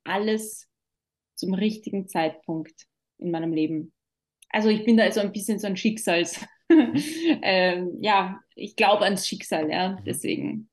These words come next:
Speaker 2: Schön, ja, ein schönes Mantra,
Speaker 1: Ja.
Speaker 2: finde ich, auch für sich selber, dass man sich,
Speaker 1: Mhm.
Speaker 2: wenn man ungeduldig wird oder wenn man vom Mindset her mal abrutscht und sagt, „Ma,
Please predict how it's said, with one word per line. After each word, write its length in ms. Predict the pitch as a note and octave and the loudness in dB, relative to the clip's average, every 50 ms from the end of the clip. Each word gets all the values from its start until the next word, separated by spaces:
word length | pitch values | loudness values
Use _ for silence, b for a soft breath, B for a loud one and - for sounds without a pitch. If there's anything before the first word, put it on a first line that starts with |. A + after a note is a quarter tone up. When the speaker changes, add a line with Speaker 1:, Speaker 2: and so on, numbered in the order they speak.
| _ _ _ _ _ _ _ _ _ _ _ _ _ _ _ | _ _ _ _ _ _ _ _ _ _ _ _ _ _ _
Speaker 2:
Schön, 280 | - - - C#3+ D#3+ A#2+ | -10 -6 -6 -6 -4 -6
ja, 200 | F#2 - - A2+ | -6 -8 -8 -8
ein 120 | F#2 F2+ F2 | -10 -10 -10
schönes 400 | - - B2+ C3 - - - - | -6 -4 -4 -4 -4 -6 -6 -4
Mantra, 320 | G2+ A2+ B2+ - - - | -4 -4 -4 -4 -6 -6
Speaker 1:
Ja. 40 | F#2+ | -8
Speaker 2:
finde 280 | - - G2+ G2 F#2 F2+ | -8 -8 -8 -8 -8 -8
ich, 60 | F2+ | -10
auch 120 | F#2 F#2 | -10 -10
für 120 | - - G2+ | -10 -10 -10
sich 180 | - - G2 | -10 -10 -12
selber, 400 | - - - G#2+ B2+ A#2 G2+ F#2 F2 | -10 -8 -6 -6 -6 -6 -8 -12 -12
dass 180 | - - - | -14 -14 -12
man 120 | A2 G2+ G2 | -12 -12 -10
sich, 240 | - - G#2 G2+ - - _ B B | -8 -8 -8 -8 -10 -14 _ B B
Speaker 1:
Mhm. 320 | F3+ F3+ B B B F#3 B B B B B B B B B _ | -18 -18 B B B -20 B B B B B B B B B _
Speaker 2:
wenn 120 | - G#2 G#2 | -10 -8 -6
man 120 | G#2+ G#2 | -6 -6
ungeduldig 680 | - B2 C#3 C3+ B2 B2 A2 A#2+ A#2+ A#2 A2 G#2 G2 | -6 -6 -6 -6 -6 -6 -6 -4 -4 -4 -6 -6 -6
wird 340 | G#2 G#2+ G#2+ G#2+ G#2+ G#2 - | -6 -4 -4 -4 -6 -6 -8
oder 220 | F2+ F2+ G2 F#2 | -10 -10 -10 -8
wenn 120 | F#2+ F#2 G2 | -8 -8 -8
man 420 | G2 G2 F#2+ F#2+ F#2 G2+ A2+ B2+ _ _ _ _ _ _ _ _ _ _ | -8 -10 -10 -12 -14 -16 -20 -20 _ _ _ _ _ _ _ _ _ _
vom 200 | - - G2+ G2 | -16 -12 -8 -4
Mindset 440 | G2 G2 G#2 A#2 - - A2 - - | -4 -4 -4 -4 -6 -8 -8 -8 -6
her 120 | A2 G2 | -4 -4
mal 140 | G2 G#2 F#2 | -4 -2 -2
abrutscht 520 | D#2+ G#2 A2+ - - A2 G#2 - - - G#2 | -4 -4 -6 -6 -6 -8 -8 -8 -8 -10 -10
und 120 | G2+ G2+ | -10 -10
sagt, 260 | - A2 G#2 G2+ - | -8 -10 -10 -10 -12
„Ma, 280 | - G2+ A2 A2+ G#2 | -12 -12 -10 -10 -12